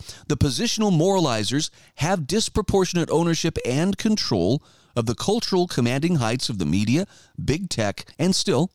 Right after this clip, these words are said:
education. Controlling the most influential platforms, they use them to actively censor perspectives that run counter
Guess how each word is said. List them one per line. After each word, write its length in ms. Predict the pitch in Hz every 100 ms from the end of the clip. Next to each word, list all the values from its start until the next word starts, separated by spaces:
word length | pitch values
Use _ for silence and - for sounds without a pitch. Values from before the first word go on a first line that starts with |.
| -
education. 680 | 110 127 - 233 - 62 - _ _ _ - - -
Controlling 440 | - 135 240 285 226
the 60 |
most 200 | 165 160
influential 560 | 185 190 175 170 - 131
platforms, 640 | - 101 - 82 69 - - - -
they 80 | 139
use 320 | 117 143 214
them 140 | 202 185
to 180 | 147 - -
actively 460 | 185 214 214 190
censor 580 | 170 - 196 208 - 107
perspectives 640 | - 117 - 101 - 127 -
that 100 | 110
run 180 | 127
counter 480 | 117 - 196 143 107